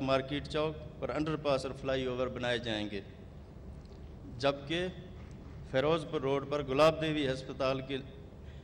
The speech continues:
करीब और बंद रोड पर समनाबाद के करीब बनाए जाने वाले अंडरपासेस और ओवरफ्लाई शामिल हैं। इस तरह लाहौर रेलवे स्टेशन से शेरांवाला गेट तक अंदरून शहर ट्रैफिक की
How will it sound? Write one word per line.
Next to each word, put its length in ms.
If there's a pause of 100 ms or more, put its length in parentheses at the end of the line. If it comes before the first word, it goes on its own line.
(520)
करीब 400 (500)
और 120
बंद 260
रोड 240
पर 120
समनाबाद 640
के 120
करीब 340 (840)
बनाए 300
जाने 260
वाले 240 (200)
अंडरपासेस 840 (260)
और 180
ओवरफ्लाई 600
शामिल 380
हैं। 140 (1120)
इस 200
तरह 180
लाहौर 360
रेलवे 280
स्टेशन 380
से 180
शेरांवाला 480
गेट 300
तक 200
अंदरून 400
शहर 380
ट्रैफिक 340
की 180